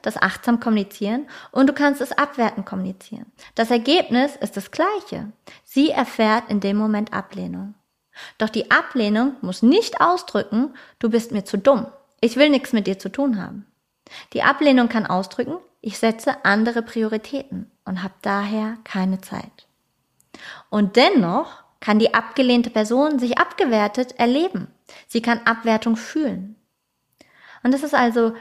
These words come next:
wichtig zu bedenken und darin achtsam miteinander zu sein und zu kommunizieren und gleichzeitig aufrichtig zu bleiben. Und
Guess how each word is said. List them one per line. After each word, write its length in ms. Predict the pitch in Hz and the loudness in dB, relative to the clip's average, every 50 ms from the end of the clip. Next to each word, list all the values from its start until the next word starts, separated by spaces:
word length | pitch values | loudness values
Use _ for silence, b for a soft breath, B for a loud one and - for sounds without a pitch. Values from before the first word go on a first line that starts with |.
| B B | B B
wichtig 560 | 220 214 254 311 330 320 - 311 294 - - | 0 2 4 4 4 2 0 -4 -4 -4 -4
zu 100 | - 240 | -2 0
bedenken 400 | 220 220 226 262 294 311 - - | 2 2 2 2 0 0 0 0
und 140 | 226 220 220 | 0 2 4
darin 340 | 220 214 214 208 220 214 220 - - | 4 4 4 4 2 0 0 0 0
achtsam 600 | - 247 285 - - - - - 311 311 294 269 | 0 0 0 -2 -6 -8 -2 0 2 4 4 4
miteinander 640 | 269 262 254 233 233 226 226 240 262 285 277 254 269 | 4 4 4 2 4 4 4 4 2 2 2 0 -2
zu 160 | - - 233 | -4 -4 -2
sein 320 | 233 240 247 247 240 233 | 0 2 2 2 2 0
und 100 | 220 220 - | 0 -2 -4
zu 60 | 220 | -6
kommunizieren 840 | - - 233 233 226 220 220 - - - - 285 262 233 240 254 254 B B B B B B B B - | -4 0 2 2 2 2 0 -4 -4 -2 0 2 2 4 2 0 -2 B B B B B B B B 0
und 220 | 220 220 214 220 - - _ - | 0 0 0 0 -4 -16 _ -6
gleichzeitig 1200 | - 226 214 214 226 247 285 320 302 - - - - - 214 190 190 190 185 - - - - - - | -2 0 2 4 4 4 4 2 0 -4 -12 -14 -10 -8 -6 -6 -6 -6 -8 -10 -10 -12 -12 -12 -6
aufrichtig 840 | - - 208 208 220 - - - 214 196 185 - - - - - | -2 0 0 0 0 -2 -8 -8 -8 -8 -8 -10 -12 -14 -14 -14
zu 100 | - - | -18 -20
bleiben. 600 | - _ - 98 92 - - - - - - 196 - _ _ _ _ _ _ _ _ _ _ _ _ _ _ _ _ _ _ _ _ _ _ _ _ - B B B B B B B B B B B B | -20 _ -14 -14 -14 -12 -14 -14 -16 -16 -16 -16 -18 _ _ _ _ _ _ _ _ _ _ _ _ _ _ _ _ _ _ _ _ _ _ _ _ -20 B B B B B B B B B B B B
Und 240 | 240 254 247 233 | 2 2 2 2